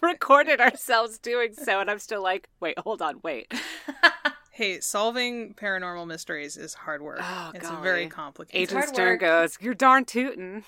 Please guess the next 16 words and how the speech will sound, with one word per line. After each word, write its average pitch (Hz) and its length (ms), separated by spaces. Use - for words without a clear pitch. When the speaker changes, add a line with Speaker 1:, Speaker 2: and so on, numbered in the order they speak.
Speaker 3:
Right? 240 440
It's 240 180
better 247 240
as 277 100
a 285 60
team 311 280
effort. 214 380
He's 226 180
like, 208 200
"Oh 226 120
my 208 120
God, 220 260
you're 190 80
telling 208 320
me." 233 380
I 453 120